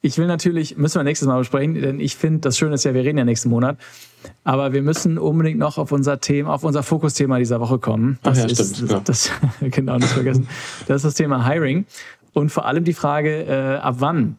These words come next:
Speaker 1: äh, also wann man eigentlich hired. Ja, das machen wir mit, äh, weil ihr ja alle drei in dem Batch,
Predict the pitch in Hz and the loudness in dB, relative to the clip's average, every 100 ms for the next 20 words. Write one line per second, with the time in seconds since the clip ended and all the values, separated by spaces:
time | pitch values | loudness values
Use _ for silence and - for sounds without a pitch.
0 | _ 127 127 127 123 117 131 151 113 110 | _ -2 0 0 0 0 0 0 0 -2
1 | 110 110 - 98 87 - - 123 151 120 | 0 -2 -2 -2 -2 -4 -2 -2 0 -2
2 | - 120 123 117 120 117 120 117 113 120 | -2 0 2 0 0 -2 -2 -4 -2 -2
3 | 117 113 117 123 123 127 120 120 131 127 | 0 -2 -4 -4 0 0 0 0 2 2
4 | 113 113 117 | 2 0 -2